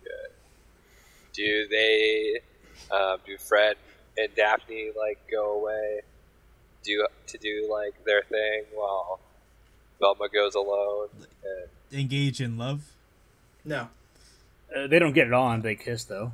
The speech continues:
Speaker 3: Yeah, they kiss,
Speaker 2: They
Speaker 3: and this
Speaker 2: do
Speaker 3: is
Speaker 2: kiss.
Speaker 3: this is also the first official Scooby-Doo property that paired them romantically.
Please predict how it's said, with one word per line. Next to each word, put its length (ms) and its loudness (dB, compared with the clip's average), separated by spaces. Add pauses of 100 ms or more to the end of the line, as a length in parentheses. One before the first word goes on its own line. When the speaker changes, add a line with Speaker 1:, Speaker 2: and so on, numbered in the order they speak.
(600)
Speaker 3:
Yeah, 100 0
they 140 2
kiss, 260 2
Speaker 2:
They 60 -12
Speaker 3:
and 60 -6
this 100 -6
Speaker 2:
do 80 -6
Speaker 3:
is 160 -6
Speaker 2:
kiss. 80 -16
Speaker 3:
this 160 -2
is 100 0
also 240 4
the 80 -2
first 340 -2
official 400 -2
Scooby-Doo 440 -6
property 460 -4
that 260 -8
paired 320 0
them 240 -6
romantically. 680 -8